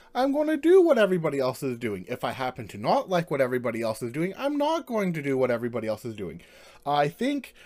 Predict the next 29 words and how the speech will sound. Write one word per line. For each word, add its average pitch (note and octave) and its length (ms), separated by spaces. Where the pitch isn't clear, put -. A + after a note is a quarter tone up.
with F3+ 140
E G#3 100
S G3 120
F F3 140
Js, D3+ 320
they D3+ 160
are C#3+ 480
one D3 460
of C#3 320
the B2 80
people C3 420
due A#2+ 400
to C3 160
Fee, A#2 580
and A#2 100
you B2 140
can A#2 160
correct C#3+ 340
me C3 140
if A2+ 100
I'm A#2 140
wrong, A2+ 180
this A#2+ 160
is B2 60
just A2+ 220
a G2+ 40
theory A#2+ 400
I F2+ 60
have, F2+ 420